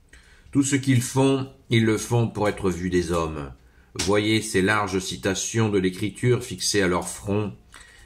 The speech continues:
et ces longues franges à leur manteau. Ils aiment les premières places dans les repas, les premiers fauteuils à la synagogue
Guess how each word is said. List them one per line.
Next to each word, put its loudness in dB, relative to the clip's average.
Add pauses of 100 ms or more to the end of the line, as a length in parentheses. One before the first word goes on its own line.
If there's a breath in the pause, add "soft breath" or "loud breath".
(140 loud breath)
et 4
ces 2
longues 2
franges 0 (140)
à 0
leur 2
manteau. -6 (760 loud breath)
Ils 0
aiment 2
les 4
premières 0
places 0 (480)
dans -2
les 4
repas, -2 (280 loud breath)
les 4
premiers -2
fauteuils 0
à -2
la -2
synagogue -4